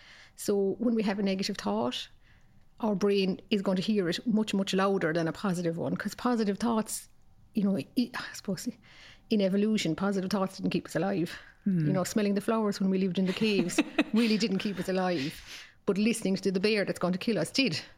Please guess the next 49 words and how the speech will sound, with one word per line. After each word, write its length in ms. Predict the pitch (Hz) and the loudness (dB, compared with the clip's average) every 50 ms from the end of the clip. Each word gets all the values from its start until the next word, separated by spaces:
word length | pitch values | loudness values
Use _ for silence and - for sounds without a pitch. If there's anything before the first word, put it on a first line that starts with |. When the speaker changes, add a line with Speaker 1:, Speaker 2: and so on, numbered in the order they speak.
| - - - | -20 -8 -2
Speaker 2:
Right. 220 | - 165 170 170 | 0 2 2 2
Speaker 1:
So 100 | 165 196 190 | 2 2 2
therefore, 380 | 208 220 220 208 - 202 180 180 | 2 0 0 -2 -2 -2 -2 0
when 140 | 196 190 196 | 0 0 2
we 140 | 226 240 | 2 0
have 320 | 185 202 208 185 185 185 185 | 0 0 -2 -2 -2 -2 -2
a, 200 | 190 185 185 185 - - | -2 -2 -2 -2 -4 -8
a 60 | 202 | -8
thought 300 | - - 208 208 208 208 | -4 -4 -2 -2 -2 -2
of 60 | 196 | -2
danger 400 | 175 185 180 175 185 190 190 185 | 0 0 0 0 0 0 0 -2
or 160 | 185 180 180 | 0 0 0
a 40 | 190 | 0
negative 340 | 196 185 175 180 - 180 - | 0 0 -2 -4 -8 -12 -6
thought, 320 | - 185 160 160 170 - - - - - - - - - - - - - - - - - - - | -2 -2 0 0 -2 -4 -6 -10 -18 -20 -20 -20 -20 -20 -20 -20 -20 -20 -20 -20 -20 -4 -2 -2
it's 120 | - - | 0 0
much 160 | 226 - - | 0 2 2
louder 460 | 190 196 202 202 208 - 165 - - - - - - - - 190 175 | 2 2 4 2 2 0 0 -2 -2 -6 -10 -16 -12 -6 -4 -2 0
than 160 | - 180 175 - | 2 2 2 2
the 40 | 214 | 2
Speaker 2:
Okay. 80 | 214 | 2
Speaker 1:
positive 360 | 196 170 175 175 180 170 165 170 | 2 2 2 0 0 -2 0 0
ones. 420 | 156 143 - - - - - - | -2 -2 -2 -2 -4 -4 -6 -4
Speaker 2:
That's 240 | - 302 - - - | -2 -2 -2 0 0
Speaker 1:
So 140 | 247 220 214 | 0 2 2
Speaker 2:
really 380 | - 247 285 320 330 320 302 269 | 4 4 4 2 2 4 4 4
interesting. 440 | 226 202 - 226 196 - - 214 208 | 2 2 2 -2 -2 -2 0 0 0
I've 80 | 214 | 2
never 320 | 233 262 285 285 285 - 269 | 2 2 2 2 0 -2 -2
thought 280 | - 247 226 220 208 | 0 0 0 0 -2
about 200 | - 208 202 185 | -2 -2 -2 -2
it 80 | 180 180 | -2 -2
like 180 | 196 185 175 - | -2 -4 -2 0
that 120 | - 214 | 0 2
Speaker 1:
Yeah, 160 | 220 190 175 | 2 2 2
Speaker 2:
before. 280 | 165 160 - 190 185 185 | 2 0 0 0 2 2
And 80 | 208 | 2
that 80 | 269 - | 4 4
Speaker 1:
yeah. 60 | 262 | 4
Speaker 2:
makes 240 | 254 233 - - - | 2 2 0 -2 -2
a 60 | 190 | -2
lot 340 | 196 208 208 214 214 240 233 | 0 0 0 0 0 -2 -4
of 60 | 190 | -6
sense, 380 | - - 208 208 202 180 170 202 | -2 -2 0 0 0 0 2 2
Speaker 1:
Yeah, 160 | 202 196 165 | 2 2 2
Speaker 2:
doesn't 180 | 156 - 247 220 | 2 2 2 2
it? 120 | 190 185 | 0 0
Speaker 1:
yeah, 280 | 196 185 180 165 160 156 - - | 0 2 2 2 0 -2 -4 -4
yeah. 280 | 208 196 170 160 156 | -2 0 0 0 0